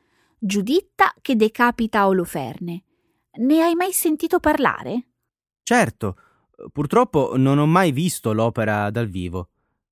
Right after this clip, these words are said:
Speaker 2: Chi l'ha fatto sostiene che il quadro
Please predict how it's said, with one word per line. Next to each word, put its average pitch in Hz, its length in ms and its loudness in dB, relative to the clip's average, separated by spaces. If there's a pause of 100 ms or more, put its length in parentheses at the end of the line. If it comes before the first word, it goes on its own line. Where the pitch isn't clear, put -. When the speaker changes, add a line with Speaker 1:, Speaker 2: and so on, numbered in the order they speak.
(160)
Speaker 2:
Chi 175 140 0
l'ha 202 100 4
fatto 127 720 -4
sostiene 117 640 -2
che 143 100 -4
il 139 140 -2
quadro 175 640 0